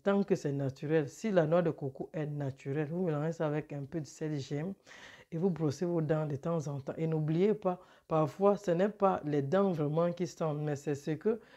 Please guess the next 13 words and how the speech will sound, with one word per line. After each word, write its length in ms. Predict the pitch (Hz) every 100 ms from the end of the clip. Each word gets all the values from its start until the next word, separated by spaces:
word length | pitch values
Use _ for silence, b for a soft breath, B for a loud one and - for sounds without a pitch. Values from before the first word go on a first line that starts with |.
| B
ça 160 | - 170
veut 100 | 214
dire 180 | 214 -
que 100 | 196
vos, 600 | 180 190 220 208 190 165
la 160 | 160 156
nourriture 540 | 156 156 - 220 214
reste 260 | 190 185 175
au 140 | 170
niveau 260 | 165 147 170
de 100 | 156
votre 440 | 143 175 160 - 143 135 - 214 160 135
gorge. 540 | 180 151 117 -